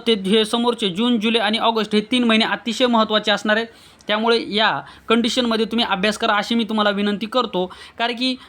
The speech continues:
बरेच विद्यार्थी अभ्यासापासून दूर आहेत. त्यामुळे मित्रांनो नंतर वेळ गेल्याच्या नंतर आपल्याला पश्चाताप होण्याच्या ऐवजी आता थोडाफार का होईना, दोन दोन, तीन तीन तास का होईना अभ्यास करा.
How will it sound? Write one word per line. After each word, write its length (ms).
बरेच 300
विद्यार्थी 340
अभ्यासापासून 640
दूर 160
आहेत. 160
त्यामुळे 280
मित्रांनो 340
नंतर 320
वेळ 200
गेल्याच्या 340
नंतर 240
आपल्याला 340
पश्चाताप 480
होण्याच्या 320
ऐवजी 220
आता 340
थोडाफार 380
का 120
होईना, 240
दोन 220
दोन, 120
तीन 240
तीन 220
तास 140
का 100
होईना 200
अभ्यास 320
करा. 180